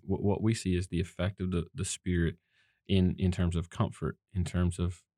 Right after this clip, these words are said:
conviction of sin, in terms of correction. And what I love about the beauty of the preaching of the word in the church is it actually raises to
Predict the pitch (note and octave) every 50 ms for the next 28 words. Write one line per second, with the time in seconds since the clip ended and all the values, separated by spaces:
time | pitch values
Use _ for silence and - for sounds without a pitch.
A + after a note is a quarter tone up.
0 | _ - F#2 F2+ F2 G2 - - - - F2+ F2+ - - F2+ F2+ - - - F#2
1 | F2+ F2+ F2+ F#2+ F#2 - F#2 F2+ E2+ - F2+ F2+ F#2 F#2 - F#2+ F#2+ - _ _
2 | _ - - - E2+ F2+ F2+ D#2+ - - - - - - - - _ _ _ _
3 | _ _ _ _ _ _ _ _ _ _ _ - A2+ G#2+ G#2 G#2 - - - -
4 | - A#2 A2 B2+ B2+ C3 C3+ C#3+ A2+ G#2+ A2 A#2 B2 A#2 G#2+ F#2+ F2+ F#2+ F2+ F2+
5 | F2 F2 E2+ E2+ _ _ _ A2+ A2 F#2+ F2+ F#2 G2 F#2+ G2+ G#2 G#2 G2+ G2 -
6 | F#2+ G2 F#2 F2+ F2 F#2 F2+ E2+ E2 - - G2+ G2+ - - G2+ F#2+ F2+ F2 F2+
7 | F2 F2 F2+ F2+ F2 E2+ E2+ E2+ E2+ F2 F#2+ - - - F#2+ F2+ F2 F2 E2+ E2+
8 | - - F2+ E2+ E2+ - - - - - - G2+ F#2+ F2+ F2+ F2 F2 - - _
9 | _ - G#2+ A#2+ C3+ C3 - - - - - G2+ F#2+ F2+ F2 E2+ F2 F#2 F#2 F#2
10 | G2 G#2 G#2 G2 G2 F#2+ F#2 F2 - - _ - - G#2 F#2+ F#2 F#2 F2+ F2+